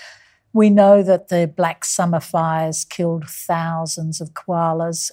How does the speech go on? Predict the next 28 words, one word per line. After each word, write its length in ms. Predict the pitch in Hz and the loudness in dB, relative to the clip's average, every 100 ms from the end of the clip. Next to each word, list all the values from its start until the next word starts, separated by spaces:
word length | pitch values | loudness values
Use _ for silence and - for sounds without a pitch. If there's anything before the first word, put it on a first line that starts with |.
| - | -8
millions 540 | 208 196 233 180 156 156 | 0 4 4 2 -4 -6
of 120 | 151 | -2
wildlife, 520 | 175 170 165 156 151 | 2 2 0 -4 -6
but 200 | - - - | -10 -10 -2
thousands 560 | 175 175 170 170 160 | 0 0 -2 -6 -10
of 80 | 160 | -12
koalas 500 | - 180 165 165 160 | -6 -2 0 0 -4
in 140 | 170 160 | -6 -6
this 160 | 160 | -6
state. 480 | - - 180 202 208 | -8 -4 -2 -2 -4
Koalas 540 | - 160 165 165 165 170 | -10 -4 -2 -2 -4 -6
are 40 | |
now 380 | 160 160 165 170 | -4 -4 -4 -6
a 60 | - | -10
threatened 440 | - 185 - 180 | -10 -10 -8 -10
species. 840 | - - 175 175 - 175 226 254 - _ - _ _ _ _ _ 202 | -8 -4 -4 -2 -2 -2 -4 -6 -10 _ -20 _ _ _ _ _ 2
You 360 | 202 226 233 | 4 4 4
have 180 | 190 190 | 2 0
announced 640 | 180 175 170 175 - - - | 0 0 -2 -6 -8 -10 -6
a 100 | 180 | -2
new 360 | 175 180 196 202 | 0 2 0 0
national 540 | 185 170 - 165 151 | 0 -2 -4 -6 -16
park 600 | - 170 165 240 - - _ - | -10 -8 -6 -6 -10 -20 _ -6
in 180 | 208 180 | -2 -2
the 80 | |
Coffs 300 | 175 170 - | -2 -4 -6
Harbour 320 | - 165 160 160 | -4 -4 -4 -6
region 600 | 165 170 165 202 262 | -4 -4 -2 -2 -4